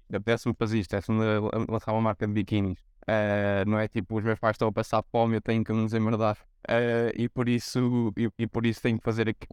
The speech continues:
qualquer coisa que, qualquer coisa que funcione, e independentemente daquilo que eu vá fazer,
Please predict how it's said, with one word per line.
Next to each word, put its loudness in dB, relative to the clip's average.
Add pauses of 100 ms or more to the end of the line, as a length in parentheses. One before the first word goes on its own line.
qualquer 0
coisa 0
que, 0
qualquer 2
coisa 0
que -14
funcione, 0 (300)
e 0
independentemente 0
daquilo -2
que -2
eu 0
vá 0
fazer, -2